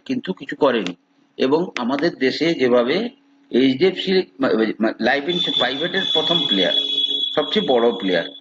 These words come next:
এবং যদি দেখেন এখন সে দু হাজার আঠারো উনিশের, আহ, লেভেলে, মানে, পাওয়া যাচ্ছে, ঠিক আছে? গত আট ন বছর কিছু সে পারফর্ম করেনি।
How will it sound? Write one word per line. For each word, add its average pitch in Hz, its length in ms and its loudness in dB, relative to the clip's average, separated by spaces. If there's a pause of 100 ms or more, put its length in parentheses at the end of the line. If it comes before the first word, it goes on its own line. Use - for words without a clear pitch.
(220)
এবং 165 220 -2
যদি 170 200 0
দেখেন 165 340 0 (400)
এখন 165 400 0
সে 170 340 -2 (540)
দু 120 140 2
হাজার 143 320 0
আঠারো 180 280 0
উনিশের, 143 440 0 (640)
আহ, 113 520 2
লেভেলে, 131 640 0
মানে, 123 280 0 (100)
পাওয়া 113 220 4
যাচ্ছে, 95 380 -6 (420)
ঠিক - 100 -10
আছে? 123 200 0
গত 110 420 0 (260)
আট 127 260 0
ন 147 60 0
বছর 143 280 -2
কিছু 214 340 -4 (360)
সে 170 240 0
পারফর্ম 131 440 0
করেনি। 135 440 0